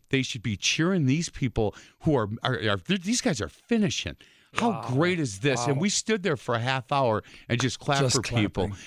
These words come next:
Speaker 2: Oh, my
Speaker 1: And, and your
Speaker 2: goodness.
Speaker 1: feeling on that?
Speaker 2: Most definitely. I, I never understood that encouragement of the fans when you're in pain, especially, uh, like you said, or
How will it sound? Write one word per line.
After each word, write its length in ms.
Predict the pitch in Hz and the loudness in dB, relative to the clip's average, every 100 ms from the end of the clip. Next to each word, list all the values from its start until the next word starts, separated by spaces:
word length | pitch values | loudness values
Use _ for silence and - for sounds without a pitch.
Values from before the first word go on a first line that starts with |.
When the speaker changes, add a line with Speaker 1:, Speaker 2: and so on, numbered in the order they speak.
| - | -6
Speaker 2:
Oh, 200 | 147 123 | -4 0
my 100 | 147 | 0
Speaker 1:
And, 140 | 151 | 0
and 220 | - 160 151 | -2 -2 0
your 160 | 202 | -2
Speaker 2:
goodness. 120 | 214 | -4
Speaker 1:
feeling 300 | - 226 226 | -6 -4 -2
on 160 | 220 214 | -2 -2
that? 240 | 214 220 - - - _ | -4 -6 -12 -20 -20 _
Speaker 2:
Most 420 | 175 160 160 - - | 0 2 4 0 0
definitely. 360 | 139 131 151 - | -2 -2 -4 0
I, 360 | 151 156 156 - - | 2 2 0 -4 -6
I 80 | 143 | 0
never 420 | 135 151 151 202 156 | 0 0 0 -2 -2
understood 1000 | 143 156 120 - - 151 143 127 117 110 _ _ _ _ | 0 0 2 0 0 -2 -2 -2 -4 -10 _ _ _ _
that 240 | 123 131 | -2 0
encouragement 840 | 156 160 - - 147 147 - 123 123 | 2 0 -2 -4 -2 0 0 0 -2
of 200 | - 123 | -4 -6
the 120 | 120 123 | -4 -4
fans 720 | - 151 131 127 120 110 - - _ | -4 -2 -2 0 -2 -2 -6 -12 _
when 180 | 131 127 | -2 2
you're 160 | 131 143 | 4 2
in 100 | 135 | 0
pain, 300 | - 135 135 | 0 0 0
especially, 680 | 123 - 123 - 143 131 127 | -2 -4 -2 -2 -2 -4 -6
uh, 260 | 120 120 | -6 -8
like 260 | 123 131 - | -8 -10 -10
you 80 | 127 | -4
said, 300 | - 123 123 | -2 -2 -6
or 160 | 120 | -10